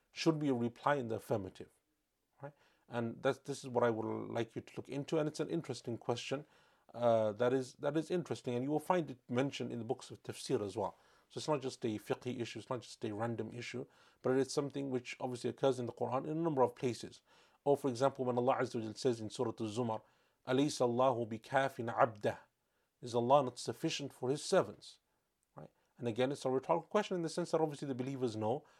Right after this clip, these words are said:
that Allah Azza wa Jalla is more than enough and sufficient for them, and they don't need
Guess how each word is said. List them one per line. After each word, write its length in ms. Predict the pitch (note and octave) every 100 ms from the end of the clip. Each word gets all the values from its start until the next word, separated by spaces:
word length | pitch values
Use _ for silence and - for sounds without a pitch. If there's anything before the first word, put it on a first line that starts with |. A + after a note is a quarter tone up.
| _ -
that 100 | A#2+
Allah 220 | A2+ C3 B2+
Azza 140 | C#3
wa 60 | D3+
Jalla 140 | E3+
is 100 | D#3
more 200 | D#3+ F3
than 140 | C3 A#2+
enough 380 | B2 B2 - - _ _ -
and 140 | B2
sufficient 480 | - B2 C#3 - A2+
for 160 | - C3
them, 160 | A#2
and 80 | A2+
they 60 | B2
don't 180 | C#3
need 240 | C3 B2